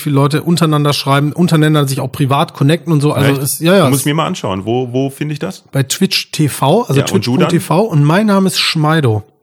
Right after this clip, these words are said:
Speaker 1: dort.
Speaker 2: Schmeido?
Speaker 1: Ja, das ist ein
Speaker 2: Ach.
Speaker 1: Spitzname, der mir mal gegeben
Speaker 2: Ah,
Speaker 1: worden
Speaker 2: dann
Speaker 1: ist.
Speaker 2: hatte ich einen Twitch, dann hatte ich kürzlich eine Konversation mit einer Twitch, äh, Twitch-Zuschauerin von dir anscheinend, weil sie irgendwas mit Schmeido gesagt hat und ich denk so, „Wer?“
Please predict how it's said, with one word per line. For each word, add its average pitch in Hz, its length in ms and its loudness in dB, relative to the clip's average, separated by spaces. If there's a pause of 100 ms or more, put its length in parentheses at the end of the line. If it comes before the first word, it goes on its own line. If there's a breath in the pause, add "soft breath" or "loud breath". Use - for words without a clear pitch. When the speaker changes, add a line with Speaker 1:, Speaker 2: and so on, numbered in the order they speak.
Speaker 1:
dort. 113 240 -2
Speaker 2:
Schmeido? 123 560 0
Speaker 1:
Ja, 151 120 0
das 135 100 -4
ist - 60 -2
ein 127 80 2
Speaker 2:
Ach. 135 40 2
Speaker 1:
Spitzname, 143 420 2
der 135 100 2
mir 135 100 2
mal 127 120 0
gegeben 113 200 -4
Speaker 2:
Ah, 135 120 2
Speaker 1:
worden 135 120 2
Speaker 2:
dann 123 100 0
Speaker 1:
ist. 127 40 0
Speaker 2:
hatte 135 100 -4
ich 127 80 -10
einen 131 100 -6
Twitch, - 320 -10
dann 127 140 -4
hatte 139 140 -4
ich - 100 -18
kürzlich 143 380 -10
eine 127 100 -8
Konversation 123 640 -6
mit 123 140 -6
einer 110 420 -6
Twitch, - 680 -12 (120)
äh, 98 640 0 (920 soft breath)
Twitch-Zuschauerin 113 1500 -4
von 98 260 -6
dir 95 200 -4
anscheinend, 90 680 -8
weil 98 380 -2
sie 107 140 -10
irgendwas 107 320 -6
mit 101 140 -10
Schmeido 107 500 -4
gesagt 95 360 -6
hat 98 80 -6
und 90 60 -10
ich 95 100 -14
denk 95 140 -12
so, 87 160 -14
„Wer?“ 120 380 -8